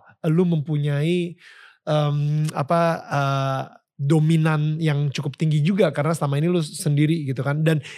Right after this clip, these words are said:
Ibnu sendiri diperlihatkan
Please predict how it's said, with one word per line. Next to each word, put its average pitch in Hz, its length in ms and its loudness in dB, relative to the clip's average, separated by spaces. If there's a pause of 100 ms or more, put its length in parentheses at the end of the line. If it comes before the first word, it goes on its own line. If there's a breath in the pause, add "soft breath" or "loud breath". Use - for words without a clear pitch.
Ibnu 208 300 2
sendiri 214 560 0 (1040)
diperlihatkan 160 960 2